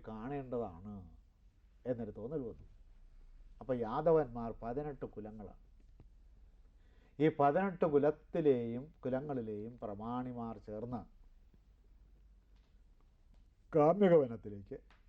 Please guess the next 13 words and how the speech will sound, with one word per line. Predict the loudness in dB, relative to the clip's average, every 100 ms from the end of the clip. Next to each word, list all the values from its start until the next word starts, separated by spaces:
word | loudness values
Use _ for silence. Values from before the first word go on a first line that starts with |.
| -10
യാത്രയായി | -8 -4 -4 -6 -10 -20 -20 -20 -20 -20 _ -20 -20 _ _ _ _ _ _ _ _ _ _ _ -20 _ _ _ -12
വി-, | -10 -2
വിവരങ്ങൾ | 4 6 4 0 -4
അന്വേഷിക്കാൻ. | -6 -6 -6 -6 -8 -12 -20 -20 0
ശ്രീകൃഷ്ണൻ്റെ | 6 8 8 4 0 -6 -4
നേതൃത്വത്തിൽ | -2 -2 -2 -6 -6 -10 -12 _ -20 -10 0
പ്രമാണിമാരെല്ലാവരും | 4 6 6 4 2 2 2 2 4 4 2
കൂടി | -4 -4
ചേർന്ന് | -2 0 -2 -4 -6 -12 _ -20 -20 -20 -20 -20 -4 6
ഒരു | 10 10 10 6 4
ഘോഷയാത്ര | 4 6 4 4 0
പോലെ | -4 -4 -4 -4 -6 -14 -20 -20 -20 -20 -6
അവര് | 0 2 0